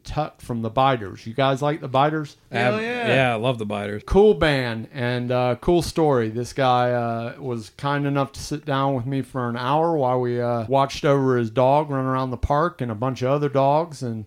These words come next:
Speaker 1: it was a beautiful day in Atlanta. Really great interview coming up. Tell us, what do you like about the Biters? What's, what's cool about that record?
Speaker 3: The new one?
Speaker 1: Yeah,
Speaker 3: The
Speaker 1: the new
Speaker 3: Future
Speaker 1: one.
Speaker 3: Ain't What It Used to Be?
Speaker 1: Yep.
Speaker 3: I,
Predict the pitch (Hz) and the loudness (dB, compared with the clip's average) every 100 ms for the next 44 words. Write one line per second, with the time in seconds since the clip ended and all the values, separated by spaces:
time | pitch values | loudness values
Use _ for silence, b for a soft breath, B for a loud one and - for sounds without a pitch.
0 | b b - 135 117 104 98 123 139 151 | b b -10 -6 -4 -6 -6 0 4 4
1 | 147 123 127 113 123 120 117 117 123 120 | 2 0 -4 -2 0 0 -2 -8 -6 -6
2 | 120 113 110 131 185 190 143 156 156 147 | -4 -6 -2 4 4 4 2 2 2 0
3 | 135 104 113 107 - 117 117 113 104 147 | -2 -4 -6 -6 -4 -4 -2 -4 -2 2
4 | 170 156 113 135 135 143 151 147 151 151 | 4 4 -2 0 2 4 4 4 4 2
5 | 139 135 139 127 143 160 107 98 - 131 | 0 0 0 2 2 2 -2 -6 -2 -2
6 | 127 - 135 127 - 156 151 151 135 135 | -2 -4 -4 -4 -6 0 0 2 2 0
7 | - 131 135 143 147 104 143 135 135 151 | 0 -2 2 0 0 -6 -4 0 4 4
8 | 175 202 208 208 127 123 120 120 160 160 | 4 0 0 -2 -4 -2 -2 2 4 4
9 | 156 147 143 135 135 156 160 165 170 147 | 4 4 2 0 -2 -4 -4 -2 -2 -2
10 | 123 - - 127 143 | -8 -10 -4 0 0